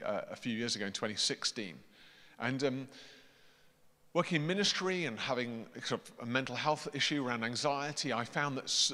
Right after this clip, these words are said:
physical exercise was a brilliant way of processing my emotions. So I go for really long runs, and somehow I sort of had this sense that I'm sort of purging my body of all these burdens, and my mind would be kind of working through, and I,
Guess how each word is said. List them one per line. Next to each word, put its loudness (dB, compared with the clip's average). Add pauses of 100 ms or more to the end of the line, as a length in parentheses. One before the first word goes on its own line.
(180)
physical 0
exercise 2
was 0
a -8
brilliant 0
way 0
of -6
processing 0
my -2
emotions. -4 (400)
So 2
I 4
go 4
for -4
really 2
long 2
runs, 0
and -2
somehow 2 (320)
I 6
sort 0
of -6
had -2
this 0
sense 0
that -8
I'm -2
sort 0
of -16
purging 2
my 0
body 0
of -2
all 0
these -2
burdens, 2 (300)
and -6
my -2
mind -2
would -6
be -4
kind -6
of -6
working 0
through, -2
and 2
I, 0